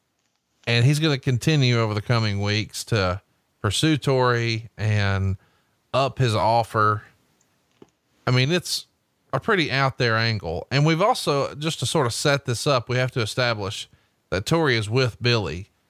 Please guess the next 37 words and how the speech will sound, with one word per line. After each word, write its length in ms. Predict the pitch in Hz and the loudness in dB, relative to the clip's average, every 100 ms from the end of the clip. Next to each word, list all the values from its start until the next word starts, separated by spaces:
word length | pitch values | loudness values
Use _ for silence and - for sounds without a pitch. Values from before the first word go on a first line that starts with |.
| _ _ _ - | _ _ _ -2
So 140 | 143 | 2
they're 140 | 185 | 2
seen 260 | 208 202 175 | 0 0 0
on 140 | 135 | 0
camera 380 | 123 147 143 113 | -2 -2 0 0
making 440 | 104 123 135 120 117 | 0 -2 -2 -2 0
out 200 | 120 95 | 0 -2
with 140 | 107 | -4
one 160 | 107 101 | -4 -2
another. 480 | 98 95 92 101 - _ _ _ _ _ _ _ _ - | -2 -2 -4 -6 -8 _ _ _ _ _ _ _ _ -2
Man, 200 | 147 151 | 0 2
this 200 | 196 - | 0 0
really 300 | 196 208 135 | 0 2 2
does. 520 | 131 131 123 - - _ _ _ _ _ _ _ _ _ _ - | 2 2 0 -4 -12 _ _ _ _ _ _ _ _ _ _ -10
<laughs> 280 | - - - - _ _ | -4 -2 -4 -12 _ _
This 160 | 170 - | 0 0
feels 380 | - 180 175 160 | 2 4 4 2
like 240 | 139 131 | 0 0
a 40 | |
rib. 480 | 107 120 131 95 92 - _ _ _ _ - | -2 2 2 2 -4 -12 _ _ _ _ -4
Like, 160 | 120 | 0
you 120 | 147 139 | 2 2
know 340 | 139 156 160 | 4 4 2
that 240 | 127 113 - _ _ _ _ | 0 -4 -6 _ _ _ _
she's 300 | - 151 120 | -2 0 2
marrying 420 | 131 143 139 127 | 2 2 2 0
Billy 240 | 127 127 110 | 0 -2 -2
Kidman, 520 | - 143 110 98 98 | 0 0 0 -4 -4
and 140 | 117 123 | -2 -4
it 100 | 110 | 0
feels 300 | 151 143 123 | 0 0 0
like 200 | 123 110 | -2 0
Vince 340 | 123 127 - | 0 0 -2
is 160 | 110 - | -6 -2
like, 240 | 107 85 - _ _ _ _ _ _ _ - | 0 0 -4 _ _ _ _ _ _ _ -4
"Goddamn, 480 | 101 98 135 117 | -2 0 -2 -2
pal, 360 | 92 110 92 90 | -4 -4 -4 -6